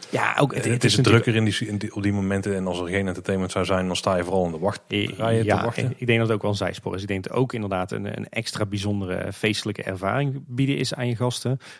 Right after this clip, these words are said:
Speaker 1: Een extra reden voor mensen om terug te keren. En inderdaad ook een soort van verzachteren voor het feit dat het zo druk kan zijn.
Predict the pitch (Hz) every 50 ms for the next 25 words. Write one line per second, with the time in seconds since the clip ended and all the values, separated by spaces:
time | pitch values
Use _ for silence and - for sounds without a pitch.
0 | _ _ - 107 120 123 - - 120 107 95 101 104 101 98 98 95 98 98 92
1 | 95 95 - - - - - - 123 - - 120 113 - 123 120 113 107 113 120
2 | - - - _ _ - 117 110 110 104 92 90 90 - - 95 - 101 95 -
3 | - 101 95 - - 92 92 98 98 - - 104 92 92 98 98 - - - 98
4 | 95 - 110 101 98 98 - - 101 98 95 - 104 101 98 - - 104 110 131
5 | 127 - - _ _ - 92 90 90 87 87 80 76 82 85